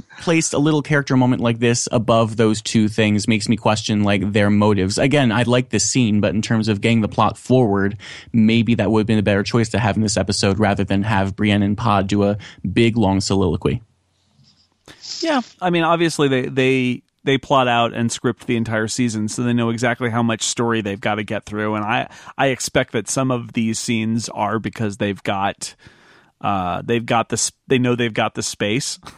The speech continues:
Speaker 1: <laughs> and they want to pick some characters and give them some of that time. But you're right. I mean, that, that clearly is what the, what, what's happening here.
Speaker 2: Yeah,
Speaker 1: Is,
Speaker 2: exactly.
Speaker 1: is they don't have enough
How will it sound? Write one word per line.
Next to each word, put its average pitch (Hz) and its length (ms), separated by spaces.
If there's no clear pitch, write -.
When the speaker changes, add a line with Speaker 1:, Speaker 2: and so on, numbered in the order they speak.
Speaker 1:
<laughs> - 380
and 117 200
they 113 80
want 117 380
to 117 320
pick - 300
some 117 180
characters 113 1000
and 110 420
give 110 220
them 113 180
some 120 180
of 107 60
that 101 220
time. 110 460
But 131 120
you're 131 120
right. 117 340
I 143 100
mean, 110 180
that, 123 240
that 127 180
clearly 127 380
is 104 120
what 110 140
the, 92 180
what, - 180
what's 110 320
happening 80 400
here. 85 240
Speaker 2:
Yeah, 113 220
Speaker 1:
Is, 107 80
Speaker 2:
exactly. 110 240
Speaker 1:
is 98 80
they 123 160
don't 120 160
have 120 200
enough 107 380